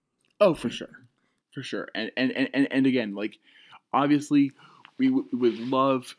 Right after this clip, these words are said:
for Dems to take, uh, the Senate,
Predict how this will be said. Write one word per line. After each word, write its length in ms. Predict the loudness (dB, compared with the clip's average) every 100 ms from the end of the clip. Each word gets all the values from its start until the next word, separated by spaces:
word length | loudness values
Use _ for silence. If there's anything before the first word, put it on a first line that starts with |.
| -14
for 340 | -8 -2 -2
Dems 540 | -2 -6 -4 -6 -8 -12
to 180 | -12
take, 460 | -12 -6 -6 -6 -16 _ _ _ _ -10
uh, 440 | -8 -6 -6 -8 -8
the 60 | -8
Senate, 420 | -4 -4 -6 -14